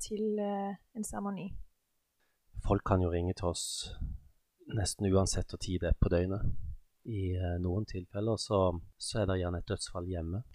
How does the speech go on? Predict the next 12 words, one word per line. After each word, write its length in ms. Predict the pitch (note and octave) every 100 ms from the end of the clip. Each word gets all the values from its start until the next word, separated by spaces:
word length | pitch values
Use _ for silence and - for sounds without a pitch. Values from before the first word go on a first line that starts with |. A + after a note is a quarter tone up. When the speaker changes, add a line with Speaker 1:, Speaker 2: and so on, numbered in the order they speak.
| A#2+
Speaker 2:
og 100 | G2+
da 140 | G2+ F#2 F2 F2 - - G#2
ønsker 260 | F2+ - G#2
de 60 |
at 80 | G2
vi 80 | A2
skal 200 | - G2+
komme 320 | - F#2 F#2+ F#2+ -
ganske 380 | F#2 F2+ - G2+
så 80 | G#2
snart 480 | - G2 A#2+ - -
og, 140 | F2